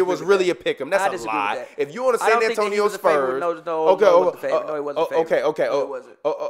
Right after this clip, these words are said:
Speaker 2: oh, okay,
Speaker 1: No, he
Speaker 2: fine.
Speaker 1: wasn't.
Speaker 2: Versus the, versus the Warriors that one year, I'll give you that.
Speaker 1: No, versus the Heat, they weren't the favorites. In what the fuck year were they the
Speaker 2: And
Speaker 1: favorites to
Speaker 2: versus
Speaker 1: beat
Speaker 2: the
Speaker 1: the
Speaker 2: Heat
Speaker 1: Heat?
Speaker 2: in what,
Speaker 1: Outside,
Speaker 2: in what
Speaker 1: no.
Speaker 2: year? Who? Kawhi?
Speaker 1: Twenty fourteen, maybe.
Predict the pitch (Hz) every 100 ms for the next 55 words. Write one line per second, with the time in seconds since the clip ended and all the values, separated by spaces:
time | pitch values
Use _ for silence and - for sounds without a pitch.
0 | - 156 151 143 143 117 120 160 151 127
1 | 135 123 117 - _ 143 156 127 117 120
2 | 165 143 117 110 104 104 107 110 110 113
3 | 107 101 107 226 147 202 294 285 262 440
4 | - 240 220 202 202 147 107 _ _ -
5 | 302 262 330 339 - 381 277 320 311 -
6 | 330 370 320 156 294 311 180 247 190 208
7 | 180 175 190 190 175 110 - - 233 208
8 | - - - 175 285 320 359 320 285 302
9 | 359